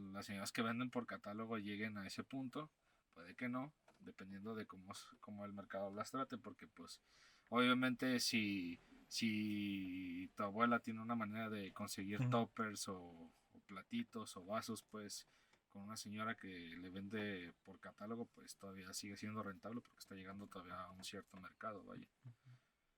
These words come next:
Speaker 1: Tal vez las plataformas digitales es como una manera del, de las tiendas para llegar a, a un mercado más joven.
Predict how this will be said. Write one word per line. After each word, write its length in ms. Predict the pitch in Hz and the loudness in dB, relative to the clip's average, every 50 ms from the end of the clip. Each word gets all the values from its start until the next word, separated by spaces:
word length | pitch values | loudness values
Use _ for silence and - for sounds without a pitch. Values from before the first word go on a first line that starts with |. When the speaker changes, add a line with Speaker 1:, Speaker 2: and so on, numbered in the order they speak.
| _ _ _ - | _ _ _ -4
Speaker 1:
Tal 120 | 110 110 107 | -4 -2 -2
vez 160 | 113 110 113 | -2 -2 0
las 500 | 113 113 110 107 101 98 95 - - - - | 2 4 6 6 4 4 0 -4 -6 -8 -8
plataformas 480 | - 101 - - - 110 113 120 120 113 | -12 -8 -8 -6 -6 -2 0 0 0 0
digitales 480 | 113 - 117 - - 107 107 110 107 | 0 -2 -2 -2 -2 -2 -2 0 -2
es 100 | 117 107 | -4 -6
como 200 | - - 113 107 | -6 -6 -6 -4
una 120 | 107 107 107 | -4 -4 -4
manera 340 | 107 104 101 104 104 107 107 | -4 -2 -2 0 0 0 0
del, 520 | 104 101 95 90 92 90 85 82 76 76 _ _ _ _ 90 | 0 -2 -4 -4 -6 -10 -10 -12 -14 -16 _ _ _ _ -20
de 160 | 95 95 90 | -18 -16 -14
las 200 | 87 87 - - | -12 -12 -10 -6
tiendas 320 | - 117 113 110 110 117 | -4 -4 -4 -2 -6 -8
para 220 | - - 104 92 90 | -4 -4 -4 -4 -4
llegar 320 | 82 85 85 87 90 92 | -8 -10 -8 -6 -4 -2
a, 420 | 98 98 95 - - - - - - _ _ _ _ _ _ _ _ _ _ _ _ _ _ _ - | 0 0 -2 -2 -4 -8 -8 -10 -14 _ _ _ _ _ _ _ _ _ _ _ _ _ _ _ -12
a 440 | 95 95 98 95 92 92 90 90 90 92 | -8 -6 -6 -4 -6 -6 -8 -10 -10 -6
un 140 | 95 101 104 | -4 -2 0
mercado 440 | 107 101 95 - 104 104 104 104 101 | 0 -2 -2 0 -2 -2 -2 -2 -2
más 480 | 104 104 101 101 98 98 95 - - - - - | -2 -2 0 0 -2 -2 -2 -4 -6 -6 -6 0
joven. 300 | - - 117 104 87 - | 0 0 0 0 -6 -8